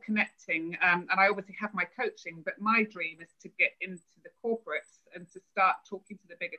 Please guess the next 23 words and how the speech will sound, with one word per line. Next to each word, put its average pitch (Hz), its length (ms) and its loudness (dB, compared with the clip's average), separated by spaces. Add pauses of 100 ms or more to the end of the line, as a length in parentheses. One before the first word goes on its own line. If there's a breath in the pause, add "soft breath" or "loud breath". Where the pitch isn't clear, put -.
companies 170 540 0
about, 170 360 6 (960)
do 208 100 6
you 214 260 10
understand 190 580 4
beca-, 233 300 0 (160)
about 185 260 6
mental 202 320 2
health 202 440 6
and 170 200 -2
alcohol, 190 880 4
and, 175 380 -2
you 196 80 -6
know, 180 240 8
that, 175 180 4 (100)
that - 180 0 (580)
you 208 160 -2
could - 220 -4
be 208 80 -6
supporting 226 640 0
people 214 300 -6
to 190 100 -18
have 208 180 -2